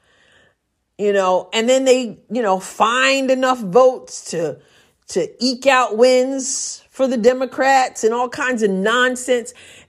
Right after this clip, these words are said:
And yet you wanna say, "Well, they're just, they're just whiners and they're just, they're just el-, el-, election deniers and all this other nonsense." No, listen,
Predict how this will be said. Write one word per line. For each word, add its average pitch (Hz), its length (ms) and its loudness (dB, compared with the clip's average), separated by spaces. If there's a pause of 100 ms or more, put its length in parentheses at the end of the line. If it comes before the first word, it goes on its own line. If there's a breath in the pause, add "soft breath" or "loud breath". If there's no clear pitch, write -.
(120)
And 240 300 2
yet 247 200 4
you 247 160 0
wanna 247 260 2
say, 233 300 2
"Well, 262 220 4
they're 277 140 -4
just, 233 360 -6 (240 soft breath)
they're 262 140 -2
just 233 240 0
whiners 226 580 0
and 208 100 -2
they're 214 100 -2
just, 208 300 -4 (280 soft breath)
they're 226 120 0
just 226 320 -4
el-, 175 200 0
el-, 175 320 0
election 208 560 -2
deniers 208 600 0
and 185 100 -4
all 196 120 2
this 190 120 -12
other 196 180 0
nonsense." 180 880 -6
No, 214 420 -4
listen, 202 640 -4